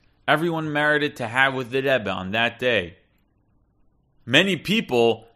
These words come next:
the Rebbe helped them make the bracha by correcting their mistakes. One individual who came from France and didn't know the brachas,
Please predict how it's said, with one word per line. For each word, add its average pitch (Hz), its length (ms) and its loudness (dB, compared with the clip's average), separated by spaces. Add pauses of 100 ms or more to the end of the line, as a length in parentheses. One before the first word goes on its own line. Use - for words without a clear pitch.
the 117 120 -2
Rebbe 175 280 4
helped 190 380 4
them 113 180 0
make 135 220 -6
the 131 120 -2
bracha 123 600 0
by 98 140 0
correcting 117 600 0
their 104 160 0
mistakes. 110 800 -6 (840)
One 143 240 0
individual 147 640 0
who 113 140 -2
came 147 260 -6
from 120 180 -8
France 143 640 -2 (240)
and 101 200 -10
didn't 139 280 -4
know 156 200 2
the 135 120 0
brachas, 131 760 2